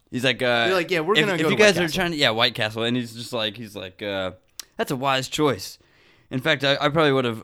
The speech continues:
Speaker 1: I would've recommended to stay away from our secret sauce tonight. It's, or we put a special ingredient in there. I'll give you a hint.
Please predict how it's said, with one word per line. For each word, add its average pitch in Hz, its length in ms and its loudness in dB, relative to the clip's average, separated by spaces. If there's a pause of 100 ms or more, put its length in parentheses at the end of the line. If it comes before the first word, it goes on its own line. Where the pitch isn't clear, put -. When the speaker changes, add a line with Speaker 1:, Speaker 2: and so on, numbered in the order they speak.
Speaker 1:
I 143 60 2
would've 151 200 4
recommended 127 480 0
to 101 80 -10
stay 135 200 -10
away 123 160 -8
from 110 200 -8
our 90 200 -10
secret 95 340 -12
sauce 101 260 -8
tonight. 87 300 -12 (960)
It's, 104 200 -16 (140)
or 107 140 -4
we 120 140 0
put 127 160 -2
a 90 80 -4
special 123 340 -4
ingredient 101 480 -2
in 87 80 -4
there. 85 280 -6 (560)
I'll 110 80 -12
give 127 140 -2
you 120 140 0
a 101 40 -6
hint. 110 340 -10